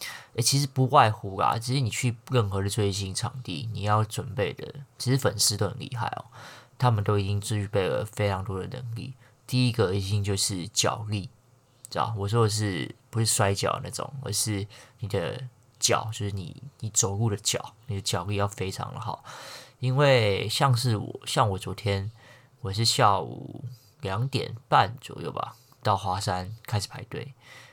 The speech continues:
啊，你们应该会有疑问说，是几点开始的活动？像，像我，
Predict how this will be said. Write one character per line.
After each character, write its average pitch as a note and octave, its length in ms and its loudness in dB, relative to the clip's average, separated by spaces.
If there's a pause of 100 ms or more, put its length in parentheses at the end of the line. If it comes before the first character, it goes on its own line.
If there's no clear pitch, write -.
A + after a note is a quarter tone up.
(120)
啊， B2+ 120 4
你 A2+ 80 4
们 G2+ 120 2
应 A2+ 80 2
该 A#2+ 100 6
会 C#3 120 6
有 G2 60 4
疑 F#2+ 160 -2
问 G#2+ 220 4
说， G2+ 640 2 (1900)
是 - 160 2
几 A2+ 240 2
点 A#2 180 4
开 G2+ 200 4
始 - 160 0
的 - 80 -6
活 - 160 -8
动？ - 260 -6 (260)
像， D3+ 220 2
像 B2 180 6
我， - 380 -6